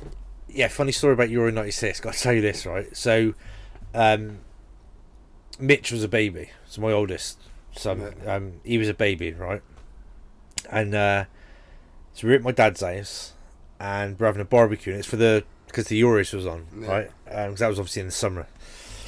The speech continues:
Speaker 1: So Mitch would have been, like, three, four months old. So all of a sudden, I'm a young dad,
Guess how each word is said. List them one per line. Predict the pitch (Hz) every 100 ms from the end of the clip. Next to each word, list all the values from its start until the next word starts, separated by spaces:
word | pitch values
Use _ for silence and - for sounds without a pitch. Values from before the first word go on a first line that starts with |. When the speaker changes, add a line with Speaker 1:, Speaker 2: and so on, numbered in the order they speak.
| - - - -
Speaker 1:
So | -
Mitch | 117 113
would | 110
have | 98
been, | 104 98
like, | 95
three, | - - 107 92
four | - 95
months | 90 85
old. | 95 87 - - - - - - - - - - - - - - - - -
So | - 127 113 110 110 - - - - - - - - - -
all | 143 143
of |
a | 123
sudden, | 131 110 104
I'm | 107
a |
young | 101 107 107
dad, | 95 90 82